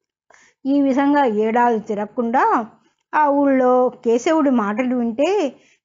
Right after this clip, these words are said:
ఎవరింట్లోనూ గొడవలుండవు అని అంతా గొప్పగా చెప్పుకోసాగారు. ఏ ఆస్తిపాస్తులు లేని కేశవుడికి తన ఊళ్ళో అంత పేరు రావడం గోవిందయ్యకు చాలా అవమానం అనిపించింది.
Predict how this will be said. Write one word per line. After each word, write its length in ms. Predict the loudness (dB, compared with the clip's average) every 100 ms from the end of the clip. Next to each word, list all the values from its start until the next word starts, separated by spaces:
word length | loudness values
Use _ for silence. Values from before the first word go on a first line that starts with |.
| -6
ఎవరింట్లోనూ 720 | -4 -2 -2 0 0 0 0
గొడవలుండవు 920 | 0 0 0 2 2 2 0 -2 -4 -8
అని 320 | -4 -4 -4 -10 -12
అంతా 360 | -6 -6 -4 -4
గొప్పగా 600 | -4 -8 -10 _ -6 -4
చెప్పుకోసాగారు. 960 | -4 -6 -8 -8 -4 -4 -6 -8 -12 -16 _ _ _ _ _ _ -4
ఏ 260 | 0 2 0
ఆస్తిపాస్తులు 840 | -2 -4 -4 -2 0 0 -2 0
లేని 320 | 2 2 0 -2
కేశవుడికి 1080 | -6 -8 -2 -2 -2 -4 -2 -2 -2 -6 -14 _ _ _ -8
తన 100 | -2
ఊళ్ళో 400 | 0 2 2 0
అంత 260 | 0 -2
పేరు 360 | -2 0 0 0
రావడం 400 | 0 0 0 -2 -4 -8 -4
గోవిందయ్యకు 680 | -2 0 2 2 0 -2 -4
చాలా 500 | -4 -4 -2 0 2
అవమానం 540 | 0 0 -2 -2 -2
అనిపించింది. 760 | -2 -4 -10 -14 -14 -16 -16